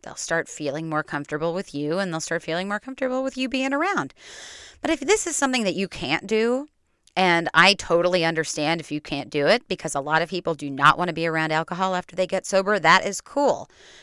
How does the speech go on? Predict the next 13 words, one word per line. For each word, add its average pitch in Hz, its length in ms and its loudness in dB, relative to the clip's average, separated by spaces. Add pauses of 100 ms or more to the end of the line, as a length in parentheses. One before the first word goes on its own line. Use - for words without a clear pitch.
(220)
You 214 100 -4
know 330 100 2
what 440 180 -4 (240)
being 240 240 -6
a 202 60 -4
regular 185 500 -2
in 170 140 -6
your 151 140 -4
own 160 180 -4
life 143 420 -8
means? 208 640 -8 (500)
It's - 160 0
about 302 260 -2